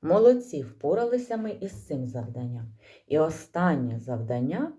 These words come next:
від королеви оранжевих паличок. Королева оранжевих паличок уважно слідкувала за вашою роботою.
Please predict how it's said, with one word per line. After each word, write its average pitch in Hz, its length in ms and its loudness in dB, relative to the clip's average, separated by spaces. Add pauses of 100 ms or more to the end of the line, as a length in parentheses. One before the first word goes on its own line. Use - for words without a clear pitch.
(340)
від 127 180 -4
королеви 185 880 0
оранжевих 147 840 -10
паличок. 113 720 -14 (560)
Королева 240 600 2
оранжевих 254 580 4
паличок - 640 -2 (460)
уважно 139 760 0
слідкувала 240 800 2
за 143 160 -2
вашою 196 520 -2
роботою. 151 640 -8